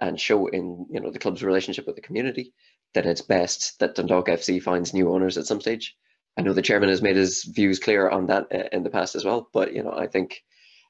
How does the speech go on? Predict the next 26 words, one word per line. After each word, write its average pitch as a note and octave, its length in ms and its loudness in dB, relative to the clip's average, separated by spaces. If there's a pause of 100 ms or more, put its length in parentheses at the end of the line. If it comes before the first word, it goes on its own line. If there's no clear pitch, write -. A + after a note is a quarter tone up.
(140)
uh, E2+ 460 6 (160)
it's, - 640 -2 (360)
it G#2+ 120 6
would F#2+ 160 2
seem G2+ 200 2
very A2 240 6
strange G#2 340 0
to G2+ 60 -8
me F2+ 260 -2
if - 120 -2
anybody - 340 0
at - 80 -4
Peak - 160 -8
Six - 300 0
is - 140 -8
enjoying F2+ 460 0
this F2+ 120 0
period F2 300 2
of F2+ 160 0
the, - 480 -6 (460)
the, - 240 -2
the F2 140 -2
club's - 220 -2
ownership - 300 -2
either. - 260 -2 (580)
Um, E2+ 420 -4